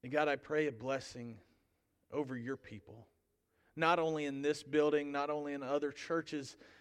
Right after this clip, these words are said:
in America, but around the world. I pray a special blessing over your people, that we would understand that our joy is not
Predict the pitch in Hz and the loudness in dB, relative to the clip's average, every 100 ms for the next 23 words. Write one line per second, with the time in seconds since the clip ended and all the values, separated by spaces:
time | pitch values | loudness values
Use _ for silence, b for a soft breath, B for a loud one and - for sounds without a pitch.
0 | B 156 156 143 147 160 156 151 147 147 | B 2 2 2 4 4 4 2 2 2
1 | 147 160 165 139 165 165 156 156 - 175 | 2 2 0 2 6 6 6 0 2 4
2 | 170 151 - 175 - 160 143 156 139 - | 4 0 -2 -4 -2 -2 4 4 4 -8
3 | 127 127 143 139 135 156 170 160 - - | -6 -2 -2 -2 -4 0 0 -4 -12 -12
4 | 113 110 - _ _ _ _ _ _ _ | -12 -16 -18 _ _ _ _ _ _ _
5 | _ _ _ _ _ _ - 151 147 170 | _ _ _ _ _ _ 2 4 6 6
6 | 185 170 170 170 151 - - 175 196 196 | 6 4 4 0 -4 -6 -2 2 4 4
7 | 175 156 165 160 147 151 220 240 220 180 | 2 4 6 6 4 8 10 10 8 4
8 | 156 165 165 214 208 - | 0 -2 2 4 2 0